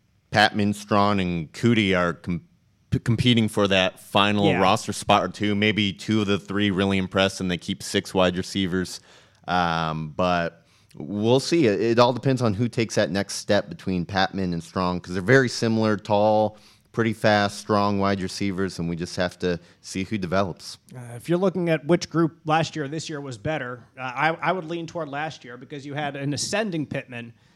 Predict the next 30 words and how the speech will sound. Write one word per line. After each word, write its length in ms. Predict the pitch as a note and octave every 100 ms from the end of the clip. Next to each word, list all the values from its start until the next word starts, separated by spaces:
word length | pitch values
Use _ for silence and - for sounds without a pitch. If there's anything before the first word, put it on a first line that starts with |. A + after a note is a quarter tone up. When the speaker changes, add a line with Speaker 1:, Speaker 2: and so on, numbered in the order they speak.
| _ -
Speaker 2:
Uh, 200 | C3 B2+
you 80 | B2+
still 200 | - F#3
had 180 | F3
T 160 | - F#3
Y 240 | D#3 D#3
on 140 | D#3 D3
the 60 |
roster, 500 | C#3 C#3 C#3 - D3
and 120 | C3+ B2
Pascal, 400 | F3 E3+ - D3
even 140 | D3+
though 120 | D3
he 80 | D3
had 100 | D3+
a 60 | C3
down 340 | D3 D3+ D3
year, 380 | D3 D#3 C3 B2 _ _ _ -
I 120 | C3+
think 260 | - C#3
that 140 | C3+ B2+
he's, 480 | C#3+ C3+ A#2+ - - _ _ _ _ _ _ _ _ -
uh, 40 |
at 400 | C3+ C3+ C#3+ C#3+
least 320 | D#3 E3+ - D#3
you 80 |
have 140 | D3+ C#3
a 20 |
little 120 | D3
bit 140 | C#3+